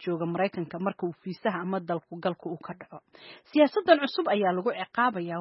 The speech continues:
waddamo tiradooda, waa waddamo tirada dadkooda fiisayaasha markaasi waxbarasho iyo kuwa dalxiiska ku soo gala Maraykanka ee iska jooga ay u badan yihiin. Waxayna tallaabadan si gaara u saameynaysaa waddamo Afrikaan ah oo ay Soomaaliya ku jirto.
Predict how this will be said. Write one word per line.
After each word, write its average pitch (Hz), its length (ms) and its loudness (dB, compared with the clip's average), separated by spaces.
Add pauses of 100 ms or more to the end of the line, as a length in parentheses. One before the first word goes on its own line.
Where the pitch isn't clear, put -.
waddamo 208 320 0
tiradooda, 190 640 -4 (840)
waa 190 280 0
waddamo 196 400 2
tirada 220 340 0
dadkooda 180 540 -4
fiisayaasha 190 920 -2
markaasi 190 520 -6
waxbarasho 175 580 -4
iyo 220 200 -4
kuwa 220 200 0
dalxiiska 190 600 -6
ku - 120 -8
soo 196 280 -2
gala 180 160 0
Maraykanka 196 540 0 (440)
ee 220 140 2
iska - 320 -2
jooga 175 460 0
ay 180 180 -2
u 208 120 -4
badan 175 360 -2
yihiin. 170 300 -4 (360)
Waxayna 190 380 4
tallaabadan 196 480 4
si - 160 0 (100)
gaara 220 280 8
u 262 80 0
saameynaysaa 233 840 4
waddamo 180 400 2
Afrikaan 214 480 2
ah 190 80 4
oo 185 80 4
ay 180 80 4
Soomaaliya 185 560 4
ku - 120 -8
jirto. - 320 -10